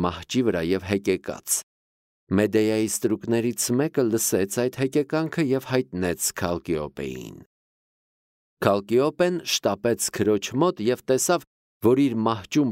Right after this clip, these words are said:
պառկած հեծկլտում է նա։ «Օ, քույրիմ», ասաց Քալկիոպեն, «այդ ինչու ես լալիս։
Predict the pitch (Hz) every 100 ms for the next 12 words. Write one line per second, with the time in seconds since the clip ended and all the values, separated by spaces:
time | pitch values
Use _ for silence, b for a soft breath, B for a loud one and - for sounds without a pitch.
0 | 98 104 101 143 151 - - 104 127 -
1 | 113 104 101 95 78 76 73 73 - _
2 | _ _ _ _ _ _ _ - 90 120
3 | 139 - 120 120 139 160 131 82 73 _
4 | _ 82 87 87 - - 92 85 - 82
5 | 76 - - 57 _ _ _ _ 95 101
6 | 127 117 - 170 165 95 78 71 65